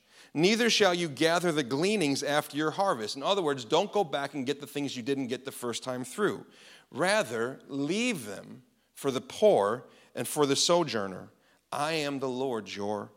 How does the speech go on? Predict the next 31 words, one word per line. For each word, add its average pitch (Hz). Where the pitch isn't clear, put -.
God. 131
And 113
this, 131
this 147
law 160
is 139
also 151
repeated 139
in 123
Deuteronomy 131
chapter 127
twenty-four. 117
And 139
so 175
there 175
is 165
a 147
law 185
that 170
Israel 160
follows 147
that 131
has 135
a 135
big 131
role 170
to 165
play 143
in 131
this 143
story, 139